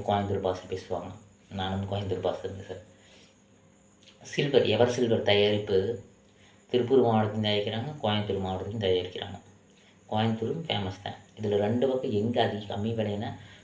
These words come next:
திருப்பூரா, கோயம்புத்தூரா, சென்னை. சென்னையிலையும் பட்டறை இருக்குது, திருப்பூர்லேயும் பட்டறை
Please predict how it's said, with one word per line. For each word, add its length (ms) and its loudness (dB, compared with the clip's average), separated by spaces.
திருப்பூரா, 420 4
கோயம்புத்தூரா, 420 2
சென்னை. 240 -2
சென்னையிலையும் 460 0
பட்டறை 200 -2
இருக்குது, 220 -8
திருப்பூர்லேயும் 480 0
பட்டறை 200 -4